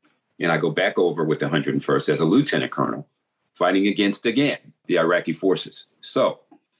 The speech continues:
I guess my point to you is I have, uh, had the opportunity to serve my country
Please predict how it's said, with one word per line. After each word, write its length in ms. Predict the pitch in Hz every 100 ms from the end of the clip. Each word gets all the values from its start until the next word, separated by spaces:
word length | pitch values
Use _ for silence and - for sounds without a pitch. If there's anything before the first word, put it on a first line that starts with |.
| _ _ - -
I 80 |
guess 200 | 101 120
my 100 | 101
point 300 | 92 - 135 131
to 100 | 95
you 220 | 85 80
is 400 | 80 80 73 - _ _ -
I 420 | 82 82 82 78 -
have, 340 | 87 82 78 -
uh, 280 | 82 - 156
had 260 | 104 98
the 120 | 92
opportunity 680 | - 104 101 - 101 98 92
to 60 | 87
serve 260 | - 101 80
my 120 | 82
country 540 | - 92 - 78 78